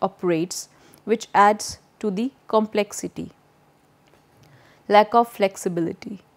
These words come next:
International environment is dynamic. An organization must keep its I H R M systems flexible to adapt to the changes in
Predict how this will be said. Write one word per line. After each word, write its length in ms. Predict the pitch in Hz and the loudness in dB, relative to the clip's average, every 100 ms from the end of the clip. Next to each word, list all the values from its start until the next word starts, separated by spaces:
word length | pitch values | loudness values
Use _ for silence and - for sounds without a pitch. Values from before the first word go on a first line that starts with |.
| _ _ _ | _ _ _
International 680 | 220 220 226 233 262 269 269 | -4 0 2 2 2 -2 -2
environment 580 | - 214 196 175 180 185 | -2 0 0 0 -2 -2
is 320 | 220 262 - - | -2 -4 -8 -6
dynamic. 600 | 190 190 165 - - - _ _ | 2 2 2 -6 -10 -16 _ _
An 200 | - 208 | -4 -2
organization 960 | - 202 214 214 220 226 262 - 269 226 | 0 0 0 0 2 2 0 0 -2 0
must 300 | 214 - - | -4 -6 -10
keep 240 | 233 233 - | -8 -8 -4
its 380 | 196 202 - - _ - _ _ | -6 -4 -10 -14 _ -20 _ _
I 220 | - - | 4 4
H 240 | - 233 - | 2 -4 -2
R 200 | - 202 | 2 4
M 180 | 190 196 | 2 -2
systems 640 | - 220 - 180 175 202 | -4 -4 -2 -4 -4 -8
flexible 640 | - 190 180 175 165 175 202 - | -6 -2 -2 -2 -4 -4 -4 -8
to 120 | 208 - | -10 -8
adapt 600 | 175 180 170 170 _ - | -4 0 0 -4 _ -10
to 100 | 190 | -6
the 120 | 185 | -6
changes 520 | - 202 202 202 208 | -2 -2 -2 -4 -8
in 220 | 196 196 | -6 -6